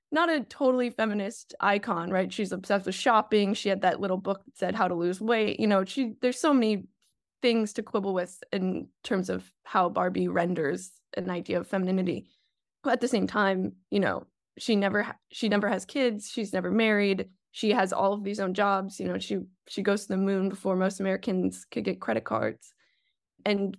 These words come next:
Bill Lilly was sort of similar, where it's not, by contemporary standards,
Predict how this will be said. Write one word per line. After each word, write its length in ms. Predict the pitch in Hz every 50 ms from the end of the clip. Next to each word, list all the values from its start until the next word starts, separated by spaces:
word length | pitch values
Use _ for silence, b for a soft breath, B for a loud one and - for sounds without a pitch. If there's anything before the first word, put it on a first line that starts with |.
| _
Bill 140 | - 240 220
Lilly 240 | 208 220 226 214 202
was 160 | 190 196 -
sort 100 | - 214
of 100 | 196 208
similar, 480 | - - - 262 233 214 196 185 185 185
where 160 | 185 185 180
it's 240 | - - - - -
not, 360 | 123 131 135 135 135 143 - - _ _
by 160 | 208 202 202
contemporary 540 | 190 196 - - 214 226 214 214 - 202 214
standards, 600 | - - 202 190 196 196 185 180 180 - - -